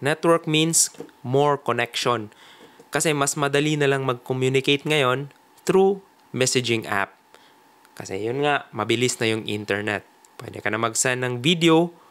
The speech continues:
photo, through networking. Then, lahat sila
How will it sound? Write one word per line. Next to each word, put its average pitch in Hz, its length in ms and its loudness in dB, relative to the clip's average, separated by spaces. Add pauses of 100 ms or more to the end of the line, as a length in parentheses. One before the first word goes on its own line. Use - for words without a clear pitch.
(240)
photo, 156 640 2 (400)
through 143 480 2
networking. 101 720 -4 (800)
Then, 165 400 0 (480)
lahat 160 240 0
sila 151 400 2